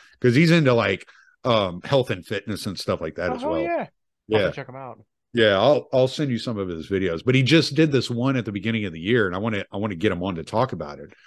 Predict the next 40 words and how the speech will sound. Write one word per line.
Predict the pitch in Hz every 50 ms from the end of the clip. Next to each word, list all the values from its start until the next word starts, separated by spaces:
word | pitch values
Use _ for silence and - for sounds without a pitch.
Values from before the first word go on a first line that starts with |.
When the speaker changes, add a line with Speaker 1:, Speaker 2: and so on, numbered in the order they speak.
| - 104
Speaker 2:
Mm. | 92 85 82 80
Speaker 1:
And | - 104 104 101
it's | 98 - -
this | - 110 98 -
video | - 127 143 151 147 135 117
series. | - - 113 110 117 -
He | 170 180 175
does, | 180 240 233 180 175
like, | 175 135 107 - _ _ _ _ _ _ _ _ _ _ _ _ _ -
um, | 143 131 123 113 107 104 101 101 - _ _ _ _ _ -
it's | 117 -
like | 156 139 117 120
Monday | 117 127 139 147 143 143 139 135
he'll | 117 131 127
release, | 113 117 113 117 127 127 - -
like, | 123 98
a | 107 104
nine-minute | 104 110 117 113 113 113 110 101 90
video, | 104 104 107 107 110 107 107
Tuesday | 104 - 120 120 110 101 120 110
it's | 107 - 110
a | 101
ten-minute | - - 113 104 104 104 107 95
video, | 98 107 104 101 104 101 - - - - _ -
and, | 123 135 131 117 - _ _ _ _ -
and | 139 135
it's | 131 123 - -
like, | 151 127 120 120 - - - _ _ _ _ _ _ _ _ _ _ _ -
like, | 160 139 -
these | 170 170 135 - 117 -
nine | - 160 185 196 185 180 185 185 180 175 160
to | - 160 131
twelve-minute | - - 151 151 139 135 127 135 131 127 117 104
videos | 110 131 131 123 117 117 117 113 107 98 95 92
Monday, | 123 127 127 127 123
Tuesday, | 117 - 127 127 107 113 117
Wednesday, | 110 113 117 113 104 - 110 104
Thursday, | - 117 110 101 - - 95
and | 95 87
Friday, | - 156 165 143 123 107 98 98 101